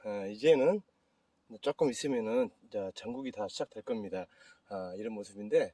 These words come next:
예, 이게 지금 제가 사실은 좀 더 며칠 있다 와야 되는데, 또 꽃송이에 또 관심이 많으신 분들이 좀 많아서 제가 한 번 더 왔습니다. 어,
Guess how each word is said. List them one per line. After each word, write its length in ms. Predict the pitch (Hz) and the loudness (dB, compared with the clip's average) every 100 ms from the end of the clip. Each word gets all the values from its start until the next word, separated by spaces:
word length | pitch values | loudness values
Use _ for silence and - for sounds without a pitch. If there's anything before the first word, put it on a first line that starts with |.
| _ _ _ _ - | _ _ _ _ -10
예, 280 | 98 92 87 | -8 -6 -8
이게 560 | 98 110 127 110 101 101 | -8 0 2 2 0 -6
지금 260 | - 127 117 | -8 -10 -6
제가 640 | 139 151 139 170 135 95 _ _ _ _ | 2 6 8 8 4 -2 _ _ _ _
사실은 300 | 170 196 170 | 0 2 0
좀 240 | 165 160 170 | 0 0 0
더 180 | - | -4
며칠 320 | 107 117 - 143 | -4 -4 -6 0
있다 180 | 151 | 6
와야 180 | 123 127 | 8 8
되는데, 540 | 120 120 117 180 180 - _ _ | 6 2 2 2 0 -2 _ _
또 280 | 120 117 101 - _ - - - - - | -2 0 0 -6 _ -18 -14 -14 -16 -2
꽃송이에 540 | 160 190 180 165 131 | 0 4 6 6 2
또 120 | 117 | 0
관심이 420 | - 120 127 135 | -6 -6 0 0
많으신 440 | 104 101 120 117 110 | 0 0 -2 -2 -8
분들이 280 | 104 95 95 | -10 -12 -12
좀 140 | 95 | -10
많아서 480 | 90 107 101 123 156 _ _ _ | -4 -2 0 -2 -4 _ _ _
제가 200 | - 104 | -6 -6
한 160 | - 139 | -6 -6
번 120 | 135 | -6
더 120 | 95 | -4
왔습니다. 640 | 90 98 117 101 92 87 - _ _ _ | -6 -8 -8 -10 -10 -14 -16 _ _ _
어, 60 | _ | _